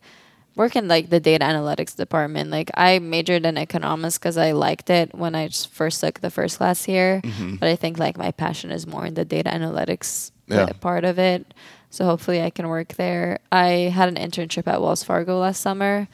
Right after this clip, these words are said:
Speaker 1: and it was, like, data analytics. S-, and I really honestly enjoyed it there. So hopefully
Speaker 2: Yeah.
Speaker 1: I can find somewhere else where I can continue that, doing that.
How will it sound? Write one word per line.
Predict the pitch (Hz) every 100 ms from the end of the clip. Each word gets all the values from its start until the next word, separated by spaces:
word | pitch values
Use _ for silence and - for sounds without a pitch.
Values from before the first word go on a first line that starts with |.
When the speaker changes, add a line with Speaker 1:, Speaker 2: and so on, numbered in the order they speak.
| - - -
Speaker 1:
and | 170
it | 165
was, | 165 160
like, | 147 - 165
data | 147 147
analytics. | 147 156 156 160 170 180 - - - - _
S-, | - - - -
and | 196
I |
really | 165 165 156 143
honestly | 156 156 - 160
enjoyed | 156 151 151
it | - -
there. | - -
So | - 170
hopefully | 160 170 - -
Speaker 2:
Yeah. | -
Speaker 1:
I | -
can | 185 170
find | 190 190 - -
somewhere | - - - -
else | - - - -
where | -
I |
can | - 196
continue | 180 170 - 196 -
that, | - 170
doing | 156 -
that. | 175 -